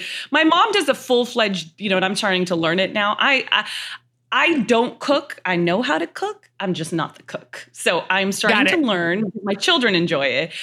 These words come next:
Speaker 1: But it, for us, and it's funny, I've seen the kids don't really enjoy the turkey anymore. Like, they're not, this, this generation is not a big turkey fan the way I think we all grew up.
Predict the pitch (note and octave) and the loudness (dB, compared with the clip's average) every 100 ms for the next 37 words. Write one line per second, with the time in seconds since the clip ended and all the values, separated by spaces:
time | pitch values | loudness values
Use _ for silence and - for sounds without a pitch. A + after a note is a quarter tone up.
0 | - - B3+ - C#4 C4 C4+ A3+ - - | -8 -4 -4 -2 0 2 0 -4 -10 -6
1 | - D#4 - B4+ D5 - D#4 - C#5 B4 | -2 -2 0 0 2 2 0 -2 -2 -2
2 | - - B4+ - E4 B3+ A#3 G3+ F#3 D3+ | 0 2 2 2 -2 0 0 2 2 0
3 | D3 G3 F3+ A2+ E2+ D#2 G#1+ - _ _ | -2 -6 -4 -4 -6 -8 -12 -14 _ _
4 | - A3+ A3+ F#4+ G4+ E4 D#4+ - - _ | -4 2 4 4 4 2 2 0 -4 _
5 | _ _ - G#3 F#3 E4 - - G3 A3+ | _ _ -6 0 2 2 -2 -10 -2 -2
6 | C4+ - A3+ F#3 F#3+ C4+ F4+ F4+ C4 A#3 | 0 0 0 2 2 0 0 0 0 0
7 | A3 F3 E3+ - - F#3+ G#2+ - E2+ F#2 | 0 -2 -4 -8 -12 -12 -12 -8 -6 -4
8 | D3 C#3+ D3 C#3+ C#3+ - - _ _ - | -4 -2 -2 -4 -6 -16 -20 _ _ -8
9 | G3+ C#3 E3 G#3 C#3+ - C3 E2+ A#1+ - | -4 -2 -2 -2 -2 -6 -6 -4 -6 -8